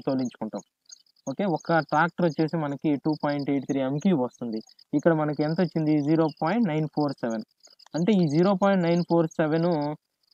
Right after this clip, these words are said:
త్రీ టైమ్స్ మల్టిప్లై చేస్తే టూ పాయింట్ ఎయిట్ త్రీ. అంటే ఇది వన్ మీటర్ క్యూబ్‌కి జీరో పాయింట్ నైన్ ఫోర్ సెవెన్ వచ్చింది. ఈ,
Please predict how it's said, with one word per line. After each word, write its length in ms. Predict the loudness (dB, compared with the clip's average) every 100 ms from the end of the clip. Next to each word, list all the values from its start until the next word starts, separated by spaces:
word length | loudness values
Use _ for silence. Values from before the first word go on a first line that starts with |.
| 2
త్రీ 120 | 4
టైమ్స్ 300 | 6 4 4 2
మల్టిప్లై 460 | 0 0 2 2
చేస్తే 280 | 2 0 -2 0
టూ 140 | 0
పాయింట్ 340 | 0 0 -2 -2
ఎయిట్ 180 | -2 -2
త్రీ. 140 | -6
అంటే 300 | -4 -2 0 0 -4 _ _ -6
ఇది 140 | 0 2
వన్ 200 | 2 4
మీటర్ 320 | 4 2 0
క్యూబ్‌కి 420 | 2 2 2 2 2 0 _ _ _ _ _ -20 _ -10
జీరో 300 | -2 4 4
పాయింట్ 280 | 4 2 4
నైన్ 160 | 0 0
ఫోర్ 220 | 2 2
సెవెన్ 240 | 2 -2 -2
వచ్చింది. 360 | -4 -6 -6 -10 _ _ _ _ _ _ _ _ _ _ _ -20 _ _ -16 -16 -14 -14 -12 -10 -10 -12 -18 -16 -14 -14 -16 -20 _ _ _ -12
ఈ, 120 | -8